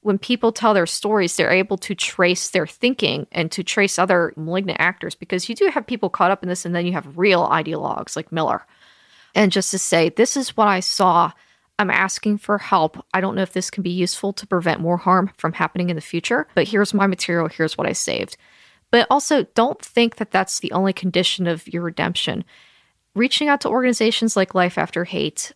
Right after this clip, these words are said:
and talking to people who call themselves anti-fascists, because <laughs> there's no two sides to fascism versus anti-fascists. The anti-fascists are right, no matter what, okay? And I've actually had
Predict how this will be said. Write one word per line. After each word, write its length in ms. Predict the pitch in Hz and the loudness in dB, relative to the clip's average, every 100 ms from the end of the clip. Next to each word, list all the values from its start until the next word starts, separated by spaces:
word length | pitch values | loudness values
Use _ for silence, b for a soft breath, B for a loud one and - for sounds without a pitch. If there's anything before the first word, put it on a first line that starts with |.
| - | 0
and 180 | 202 | 0
talking 420 | 190 202 208 - 220 | 2 0 0 0 -2
to 180 | - 208 | -2 -4
people 300 | 214 226 220 | -2 0 0
who 160 | 233 | 0
call 280 | 233 226 311 | 2 2 2
themselves 380 | 320 - 151 139 | 0 -2 -2 -2
anti-fascists, 800 | 139 - - - 165 - - - | -6 -10 -6 -4 -2 -4 -4 -4
because 360 | - - 208 - | -6 -2 0 2
<laughs> 20 | |
there's 260 | 262 - | 0 0
no 200 | 302 349 - B B B B - | 2 2 0 B B B B 0
two 180 | 302 | 2
sides 500 | 269 - 214 226 - - | 2 2 2 2 -2 -2
to 200 | 240 180 | 0 0
fascism 560 | - 180 190 196 190 | 0 0 0 -2 -4
versus 300 | 175 175 160 | -4 -6 -4
anti-fascists. 760 | 165 175 156 - - 170 - - | -4 -4 -6 -2 -2 -2 -4 0
The 100 | 294 | 0
anti-fascists 640 | 320 311 247 233 202 - | 2 0 0 0 0 -2
are 80 | 156 | -2
right, 480 | 165 156 - - - - | 0 0 -2 -12 -10 -2
no 100 | 202 | 2
matter 200 | 233 180 | 2 0
what, 240 | - - | -4 -6
okay? 360 | 175 - 160 151 B B B B B _ 202 | -6 -2 -2 -2 B B B B B _ 2
And 300 | 190 185 - - | 2 2 -2 -2
I've 220 | 220 262 - | -2 -2 -4
actually 380 | 202 - 180 | -2 -2 -2
had 280 | 165 170 151 | 0 -2 -2